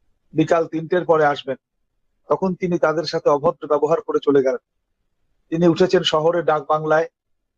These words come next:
তিনটের সময় ঠাকুর বাড়িতে এলেন। দূর থেকে ঠাকুরকে দেখে তিনি ভাবলেন,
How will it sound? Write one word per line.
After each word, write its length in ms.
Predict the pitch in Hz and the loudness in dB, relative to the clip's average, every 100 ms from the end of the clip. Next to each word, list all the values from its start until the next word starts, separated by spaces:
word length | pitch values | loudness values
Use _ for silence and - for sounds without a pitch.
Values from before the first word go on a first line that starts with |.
| _ _ _ - | _ _ _ -6
তিনটের 300 | 170 165 202 | -2 0 0
সময় 300 | - 190 165 | 0 -2 0
ঠাকুর 280 | 160 160 160 | -2 -4 -2
বাড়িতে 260 | 160 156 | -2 0
এলেন। 260 | 151 143 123 _ _ _ _ _ _ _ _ _ _ _ _ - | 0 0 -2 _ _ _ _ _ _ _ _ _ _ _ _ 0
দূর 180 | 170 180 | 2 4
থেকে 220 | 202 190 | 2 0
ঠাকুরকে 380 | 170 165 180 175 | -2 -2 -2 -2
দেখে 240 | 156 180 | 0 -2
তিনি 180 | 175 165 | -4 -2
ভাবলেন, 380 | 151 151 151 | -2 -2 -4